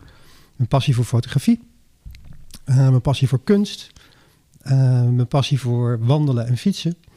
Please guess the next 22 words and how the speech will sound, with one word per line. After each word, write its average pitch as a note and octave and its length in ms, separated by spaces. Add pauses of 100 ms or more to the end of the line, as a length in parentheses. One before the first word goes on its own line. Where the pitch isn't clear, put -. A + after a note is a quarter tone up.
(560)
Eh, B2 260
met A2+ 180
vrienden C#3+ 280
en - 60
familie E3 280
leuke D3 260
dingen C3+ 160
doen. C#3+ 300 (1160)
En - 80
dan C#3 100
heb C3+ 140
je C#3 60
in C3 60
een B2+ 100
nutshell, C3 500 (100)
weet C3 240
je C#3+ 60
wel C3+ 100
iets E3+ 180
meer B2+ 220
over A2+ 220
mij. A#2+ 300